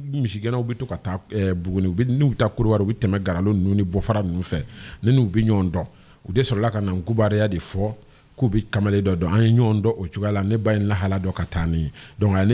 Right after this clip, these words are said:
yira jatigi minnu na k'a fɔ, "A, ne den min b'a bolo, ne de den don." Ɔ, an ye kumaw sara sara ɲɔgɔn na, a yɛrɛ degun minnu b'a kan, a y'o ɲɛfɔ. O kumana, u ye ne koron, hali sisan n ka dɔ fara n ka cɛsiri kan.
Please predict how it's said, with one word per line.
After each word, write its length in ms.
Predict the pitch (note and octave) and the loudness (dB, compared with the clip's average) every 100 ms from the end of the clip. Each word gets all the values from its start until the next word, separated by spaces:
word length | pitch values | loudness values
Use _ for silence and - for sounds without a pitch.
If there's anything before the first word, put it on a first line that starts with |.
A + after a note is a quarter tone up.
| C3+ | 4
yira 460 | C3+ C3+ A2+ A2+ | 0 -2 0 2
jatigi 380 | A2+ G2+ F2 A2 | 2 0 0 2
minnu 220 | A2 A2 | 4 4
na 200 | G#2 G#2 G2 - | 2 0 -4 -12
k'a 120 | - F#2+ | -6 -6
fɔ, 240 | - - | -4 -6
"A, 200 | - G#2+ - - - - | -2 -2 -4 -14 -10 2
ne 140 | B2 | 4
den 260 | C3+ A#2 B2 | 4 4 4
min 140 | A2+ | 4
b'a 140 | A2 G#2+ | 4 2
bolo, 300 | G#2+ A2 G#2+ - - | 2 0 -2 -8 -2
ne 80 | C3 | 0
de 80 | A2+ | 0
den 260 | E2+ G#2 G#2+ | 0 0 0
don." 120 | E2+ - - - - - | 0 -6 -12 -20 -16 -8
Ɔ, 100 | F#2+ | -4
an 140 | G#2+ A#2 | 2 2
ye 60 | |
kumaw 280 | A2+ B2+ A#2+ | 2 2 2
sara 240 | G2+ A2 G2+ | 0 -2 -2
sara 220 | A2 G#2 | -2 0
ɲɔgɔn 220 | G#2+ G2+ | 0 0
na, 180 | G2 G2 | 0 -2
a 120 | - | -4
yɛrɛ 260 | F2 G2 G#2+ F#2 | -2 0 0 0
degun 240 | F#2+ A2 B2 | 0 4 4
minnu 160 | A#2 A2 | 4 4
b'a 160 | A2 A2+ | 4 2
kan, 220 | G#2+ G#2 | 0 -2
a 100 | F2 | 0
y'o 160 | F#2+ A2 | 2 4
ɲɛfɔ. 440 | G2 G#2+ - G#2 - - - | 4 2 0 -4 -6 -14 -8
O 80 | F#2 | -2
kumana, 220 | G#2 G#2+ | 2 2
u 80 | G2+ | 2
ye 80 | G#2+ | 4
ne 100 | D3 | 2
koron, 400 | D3 C#3+ C3+ A#2 - - - | 2 4 4 2 -4 -20 -4
hali 180 | C3 C3+ | 0 2
sisan 220 | - G#2+ | 2 2
n 40 | |
ka 80 | A#2 | 0
dɔ 280 | G#2 A2 A#2+ | -2 -2 0
fara 200 | - A2+ | 2 2
n 60 | G#2+ | 0
ka 60 | |
cɛsiri 400 | G2+ G2 - F2+ | -2 -4 -2 -4
kan. 140 | E2+ | -6